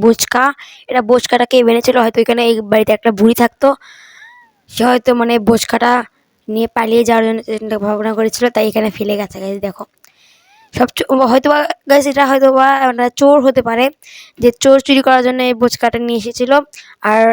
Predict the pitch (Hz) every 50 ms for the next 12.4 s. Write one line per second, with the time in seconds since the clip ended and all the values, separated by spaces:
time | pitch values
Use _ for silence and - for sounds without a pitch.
0 | 220 - 220 220 226 233 220 247 254 - - 254 254 247 247 247 - 269 233 254
1 | - 262 254 247 - 262 262 262 - 269 - - 262 254 - - 294 294 269 -
2 | - - - - _ _ _ _ _ _ _ 233 226 220 226 226 233 214 208 220
3 | 220 226 226 220 214 220 208 - - 262 277 - _ _ _ _ _ _ _ _
4 | _ _ _ _ _ _ - 220 208 208 - 226 214 214 214 220 214 - - -
5 | 214 208 220 240 254 - _ - - - - - - - - - - _ _ 226
6 | - 262 269 269 - - 294 277 262 262 240 247 247 254 240 247 262 254 - -
7 | 262 262 262 285 269 269 247 262 247 269 277 - - 233 226 214 226 233 240 233
8 | 233 214 226 226 226 220 - 220 - 220 226 226 - - 247 247 - 247 240 226
9 | 247 262 285 294 262 220 220 202 233 226 233 226 233 233 240 - 240 226 226 226
10 | 214 220 220 220 - 226 220 220 220 226 233 - - 240 240 - 247 247 269 269
11 | - - - - - - - - - _ _ - 240 247 247 233 247 240 233 240
12 | 247 240 254 247 247 240 -